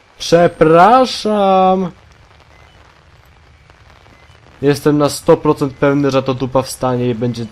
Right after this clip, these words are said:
gonić za mną, bo po prostu... e, teraz. No come on, rusz się! Ja wiem, że ty nie będziesz chciał zabić, wiesz, to jest... Wiesz, to jest takie prawdziwe, to jest takie... o. Dobra.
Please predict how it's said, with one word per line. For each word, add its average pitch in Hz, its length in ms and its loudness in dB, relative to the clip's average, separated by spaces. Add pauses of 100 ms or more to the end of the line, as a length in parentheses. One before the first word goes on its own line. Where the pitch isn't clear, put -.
(140)
gonić 110 460 -4 (140)
za 98 160 -8
mną, 98 260 -8 (400)
bo 107 260 -8 (520)
po - 60 -20
prostu... 107 420 -10 (640)
e, 143 380 -2 (640)
teraz. 117 580 0 (460)
No - 140 -8
come 190 180 4
on, 196 240 4
rusz 190 260 2
się! 113 460 0 (180)
Ja 135 120 -2
wiem, 151 200 2
że 120 60 -6
ty 110 120 -8
nie 110 100 -2
będziesz 107 200 -4
chciał 107 120 -6
zabić, 98 480 -4
wiesz, 104 140 -8
to - 120 -10
jest... 110 240 -10 (420)
Wiesz, - 80 -14
to 127 120 -4
jest - 160 -6
takie 127 260 -2 (300)
prawdziwe, 131 560 0
to 127 80 -6
jest 120 180 -8
takie... 123 300 -2
o. 131 200 -2 (640)
Dobra. 101 260 -6